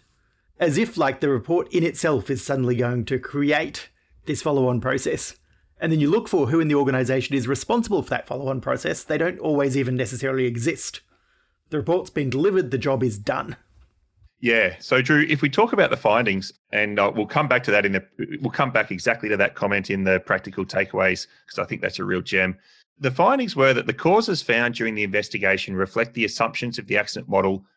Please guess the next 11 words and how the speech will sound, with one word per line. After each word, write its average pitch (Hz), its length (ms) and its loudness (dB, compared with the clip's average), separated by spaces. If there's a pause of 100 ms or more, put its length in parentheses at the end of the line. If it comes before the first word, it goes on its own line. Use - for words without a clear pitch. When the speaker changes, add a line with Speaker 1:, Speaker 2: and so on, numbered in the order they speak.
(100)
Speaker 2:
following 131 460 2
the 104 200 4
"what 107 220 0
you 110 80 -2
look 104 160 -4
for 98 200 2
is 95 140 -2
what 98 120 -4
you 92 80 -8
find" 92 300 0
principle. 92 440 -6